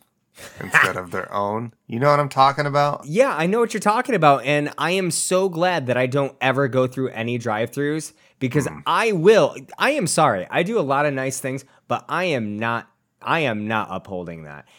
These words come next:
Speaker 1: And that actually is a big reason why I don't go through drive-thrus, 'cause I am not gonna get stuck in that situation. Fuck all you who start that.
Speaker 2: It is complete and utter bullshit. And like I said, I think it, uh,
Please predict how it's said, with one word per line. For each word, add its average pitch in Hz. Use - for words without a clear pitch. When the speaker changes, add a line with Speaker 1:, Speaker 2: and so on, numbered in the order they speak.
Speaker 1:
And 147
that 196
actually 190
is 180
a 180
big 185
reason 220
why 202
I 226
don't 208
go 262
through 220
drive-thrus, 156
'cause 226
I 330
am 285
not 277
gonna 277
get 233
stuck -
in 220
that 214
situation. 190
Fuck -
all 220
you 190
who 180
start 143
that. 82
Speaker 2:
It 123
is -
complete 104
and 92
utter 92
bullshit. 92
And 120
like 135
I 120
said, 117
I 107
think -
it, 110
uh, 113